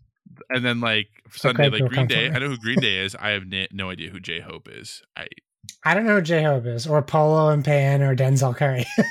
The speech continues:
Speaker 2: <laughs>
Speaker 1: So, yeah, so, you know, that's, yeah. But anyway, that's how I know I'm getting old, when I'm like, "Oh, boy, I
Speaker 2: You know who
Speaker 1: can't."
Speaker 2: Willow is, though, right?
Speaker 1: Who Willow is?
Speaker 2: Yeah, Willow Smith.
Speaker 1: Like, we're not, yes, yes, we're not talking about the movie Willow. We're talking, yeah,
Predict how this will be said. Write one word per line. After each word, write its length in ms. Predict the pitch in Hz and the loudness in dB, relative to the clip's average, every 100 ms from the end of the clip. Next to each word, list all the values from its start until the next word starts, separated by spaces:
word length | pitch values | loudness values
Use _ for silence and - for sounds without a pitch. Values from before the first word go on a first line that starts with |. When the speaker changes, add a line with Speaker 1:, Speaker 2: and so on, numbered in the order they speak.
| - 932 | 0 -2
Speaker 2:
<laughs> 320 | - - 240 - - - - - _ _ | -4 -2 -6 -6 -20 -20 -20 -20 _ _
Speaker 1:
So, 460 | - - 147 131 113 - - - 202 180 | -18 -6 -2 -2 -2 -12 -20 -20 -18 -8
yeah, 180 | 175 202 | 0 0
so, 140 | 202 254 | 0 -6
you 140 | 233 | -6
know, 200 | 160 147 147 | -6 -6 -6
that's, 440 | 170 165 - - - _ | -8 -8 -16 -20 -20 _
yeah. 260 | 101 87 85 _ _ | -10 -10 -10 _ _
But 120 | - 113 | -6 -6
anyway, 320 | 95 87 87 _ _ - - - _ _ _ _ - | -6 -10 -12 _ _ -20 -20 -20 _ _ _ _ -4
that's 160 | 160 | -2
how 120 | 175 | 0
I 60 | 139 | -2
know 80 | 127 | -2
I'm 100 | 120 | -4
getting 220 | 117 110 | -4 -6
old, 260 | 107 107 107 | -4 -4 -4
when 80 | 104 | -6
I'm 140 | 104 | -6
like, 200 | 104 104 | -8 -10
"Oh, 160 | 117 107 | -12 -12
boy, 360 | 95 95 95 87 - - | -12 -12 -12 -16 -20 -16
I 180 | 95 | -2
Speaker 2:
You 60 | 185 | 2
know 80 | 196 | 4
who 40 | 175 | 4
Speaker 1:
can't." 80 | |
Speaker 2:
Willow 280 | 151 180 175 | 4 4 4
is, 160 | 135 120 | 4 2
though, 100 | 131 | 0
right? 220 | 127 165 - _ _ _ _ _ | 0 -2 -4 _ _ _ _ _
Speaker 1:
Who 100 | 131 | -8
Willow 460 | 110 113 120 156 175 | -6 -4 -2 -2 -4
is? 440 | 190 233 - - _ - | -6 -8 -12 -18 _ -6
Speaker 2:
Yeah, 140 | 151 131 | -2 2
Willow 260 | 135 143 | 4 4
Smith. 180 | 139 214 135 | 4 2 2
Speaker 1:
Like, 60 | 131 | 0
we're 60 | |
not, 160 | 127 - _ _ _ _ _ _ _ 170 | -6 -6 _ _ _ _ _ _ _ -4
yes, 340 | 196 113 - | -2 -2 -4
yes, 160 | 135 110 | -8 -6
we're 60 | |
not 120 | 120 | -8
talking 260 | 117 113 113 | -4 -6 -6
about 200 | 104 95 | -8 -8
the 60 | 104 | -6
movie 260 | 147 123 | -6 -4
Willow. 240 | 98 95 92 | -4 -6 -8
We're 100 | 92 | -6
talking, 200 | 95 92 | -6 -6
yeah, 180 | 101 87 | -6 -8